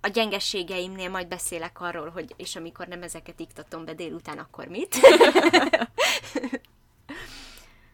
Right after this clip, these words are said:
Aztán a vacsora az, én, én azt szeretem, hogyha valami hideget tudok enni.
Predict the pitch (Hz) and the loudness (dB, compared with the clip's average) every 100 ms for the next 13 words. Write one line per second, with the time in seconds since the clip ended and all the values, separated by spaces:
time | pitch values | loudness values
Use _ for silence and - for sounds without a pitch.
0 | _ _ _ _ _ _ - 220 - 226 | _ _ _ _ _ _ -10 -8 -4 -2
1 | - 247 349 - 208 190 185 180 - - | 0 4 4 2 -2 0 -2 -4 -14 -18
2 | _ _ _ - 220 190 247 269 - 214 | _ _ _ -8 -6 0 2 2 -2 -8
3 | 190 175 180 175 - 175 160 160 170 175 | -8 -8 -8 -10 -10 -8 -6 -6 -8 -12
4 | - 196 165 156 - - 139 - 208 214 | -14 -10 -8 -8 -10 -12 -12 -12 -10 -6
5 | 247 269 277 | -4 -2 -4